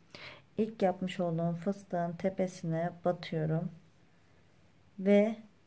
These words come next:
tepesine bir adet fıstık uygulaması yaptık. Sonra ilmeğimi alıyorum. İlkine bir adet fıstık uygulaması yapacağız. E, şey, e, ikili trabzan uygulaması yapacağız, pardon.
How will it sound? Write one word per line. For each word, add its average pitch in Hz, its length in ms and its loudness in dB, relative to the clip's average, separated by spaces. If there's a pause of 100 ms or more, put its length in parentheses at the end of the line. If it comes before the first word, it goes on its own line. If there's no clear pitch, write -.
(840)
tepesine 202 880 -2 (320)
bir 220 380 2
adet 196 260 0
fıstık - 420 -6
uygulaması 156 600 0
yaptık. - 500 -12 (1400)
Sonra 233 280 2
ilmeğimi 214 580 4
alıyorum. 196 540 4
İlkine 233 580 2 (120)
bir 220 220 6
adet 165 280 2
fıstık - 380 -6
uygulaması 220 560 2
yapacağız. 214 340 -8
E, 185 120 0
şey, 165 580 4
e, 165 60 4
ikili 208 280 4
trabzan 202 420 6
uygulaması 214 500 2
yapacağız, 214 520 0
pardon. 214 440 2